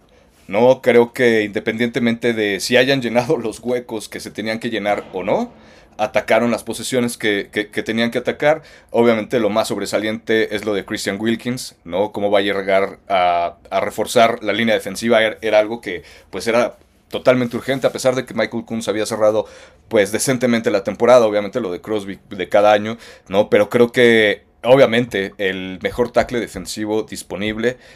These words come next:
¿no? Que haya llegado a los Raiders le va a dar muchísimo, muchísimo, em, boost, mucho, mucho, ah, mucha energía, ¿no? Para, pa-, para de alguna forma hacer más cosas, ¿no? Le va a dar, obviamente, a Antonio Pierce la facilidad de, de, de moverlo, de hacer,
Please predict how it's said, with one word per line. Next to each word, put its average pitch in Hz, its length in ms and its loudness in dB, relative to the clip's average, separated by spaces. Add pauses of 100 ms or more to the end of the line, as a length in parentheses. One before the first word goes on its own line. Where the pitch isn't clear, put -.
(140)
¿no? 101 180 -2
Que 113 100 4
haya 110 120 4
llegado 101 260 0
a 107 40 2
los 90 140 -8
Raiders 107 300 -4
le 90 140 -6
va 92 120 0
a - 20 2
dar 98 180 2 (300)
muchísimo, 101 800 -2
muchísimo, 98 840 -6
em, 90 480 -4 (360)
boost, 135 520 -2
mucho, 120 560 0 (300)
mucho, 123 420 4
ah, 117 420 6
mucha 123 220 -2
energía, 120 540 0 (340)
¿no? 110 300 2
Para, 95 600 4 (280)
pa-, 113 200 -4
para 101 200 2
de 101 80 0
alguna 113 240 0
forma 123 280 0
hacer 117 340 -4
más 117 180 -4
cosas, 123 600 -4
¿no? 107 320 2
Le 113 80 -2
va 107 100 2
a - 20 -2
dar, 110 220 0
obviamente, 104 360 -4
a 104 40 -6
Antonio 101 280 -10
Pierce 104 280 -8 (260)
la 98 140 2
facilidad 107 600 0
de, 110 340 -2
de, 98 260 -6
de 101 140 -8
moverlo, 117 500 4
de 107 80 -2
hacer, 113 320 -4